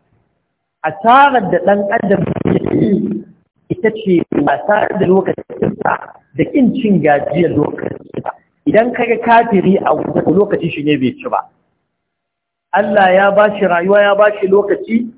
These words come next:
ya ƙi amfani da lokacinsa, ya kafirce wa Allah. Saboda ka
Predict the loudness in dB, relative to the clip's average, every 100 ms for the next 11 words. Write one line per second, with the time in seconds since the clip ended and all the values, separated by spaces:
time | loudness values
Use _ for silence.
0 | _ -2 0 0 -2 -2 -2 -2 0 2
1 | 2 2 0 -4 -4 -2 0 0 0 -2
2 | -4 -2 0 2 0 -2 -2 -2 -6 _
3 | _ _ -6 -2 -2